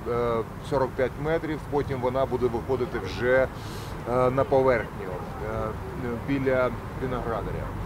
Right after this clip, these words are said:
Ми плануємо взагалі, е, чотири станції метро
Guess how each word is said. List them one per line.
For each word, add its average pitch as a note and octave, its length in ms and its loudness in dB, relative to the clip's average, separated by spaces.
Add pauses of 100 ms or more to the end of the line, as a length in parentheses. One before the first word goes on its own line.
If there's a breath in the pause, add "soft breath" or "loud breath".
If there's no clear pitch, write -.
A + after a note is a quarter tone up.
(340 loud breath)
Ми F#3 120 10
плануємо G3 520 8
взагалі, E3+ 640 10 (180)
е, D3+ 180 6
чотири E3 400 4
станції C#3+ 720 4
метро D#3 500 6